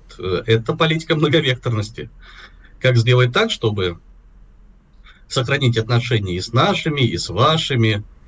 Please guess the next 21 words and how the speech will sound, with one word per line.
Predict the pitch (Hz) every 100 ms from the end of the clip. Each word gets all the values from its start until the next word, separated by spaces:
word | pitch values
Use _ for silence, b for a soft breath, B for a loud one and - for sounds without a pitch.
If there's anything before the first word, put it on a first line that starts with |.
| b b b
и | 117
при | 110
этом | 101 95
не | 107
вставать | - 98 107 165 160
на | 135
чью-, | 127 127 120 -
чью-либо | - 120 113 113
сторону. | - 107 101 98
И |
в | 110
этом | 120 117
отношении | 117 117 127 110
она, | 107 110
конечно, | 113 104 -
есть | 127 113
свои, | 120 123
э, | 120 131 113
имеет | 127 127 117
свои | 117 127
резоны. | 151 185 123 82